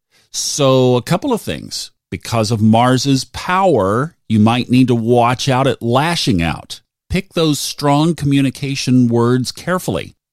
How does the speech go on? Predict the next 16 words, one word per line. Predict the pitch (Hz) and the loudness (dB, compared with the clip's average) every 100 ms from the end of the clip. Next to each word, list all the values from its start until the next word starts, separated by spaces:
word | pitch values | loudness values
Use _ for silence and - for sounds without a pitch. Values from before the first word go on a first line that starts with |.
| _ - | _ -8
Might | 147 262 - | -4 -4 -4
be | 240 | -4
a | |
little | 214 190 180 | -2 -2 -4
tendency | - 160 156 143 - 147 131 | -2 0 2 2 0 -2 -2
to | 143 131 - | -2 -2 0
overreact | 120 117 113 127 143 101 76 101 - | 0 0 -2 -2 -4 -4 -4 -6 -6
or | 175 | -6
say | 175 143 131 | -4 -4 -2
something | - 131 131 127 | 0 0 2 2
you | 123 | 2
regret. | 120 113 127 - - | 0 -2 -2 -2 -2
That's | 202 277 - | -4 -4 -8
the | - 190 | -6 -6
shadowy | - 214 226 170 92 | -4 -4 0 0 -2
side. | 76 - 69 50 - | -4 -4 -6 -8 -14